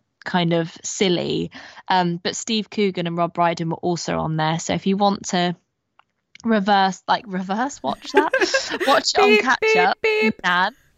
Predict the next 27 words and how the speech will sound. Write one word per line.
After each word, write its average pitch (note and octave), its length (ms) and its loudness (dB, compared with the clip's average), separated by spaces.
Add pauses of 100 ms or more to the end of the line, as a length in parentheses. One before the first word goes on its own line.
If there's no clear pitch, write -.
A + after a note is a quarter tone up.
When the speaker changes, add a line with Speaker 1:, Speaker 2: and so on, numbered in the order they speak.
(680)
Speaker 1:
Honestly, G#3+ 720 -4
I G4 720 -4 (260)
cannot A3+ 760 -4
recommend F#3+ 460 -8
that F#3 100 -10
enough. F3 260 -10
It - 80 -14
was F#3 120 -10
so F#3 300 -4
good. E3 360 -6 (540)
And B3 220 2
then A#3+ 120 0
last D4 480 -2
night, E3 460 -10
Joe G#3+ 300 -2
and G#3+ 140 0
I G3 300 -2
watched - 560 -6 (180)
Eight A3+ 220 -2
Days A3 300 -4
a A#3+ 60 -6
Week, D4+ 400 -6
the C#4 80 -2
Touring D#4+ 420 0
Years F#3 200 0
documentary, E3 880 -4
which - 360 -4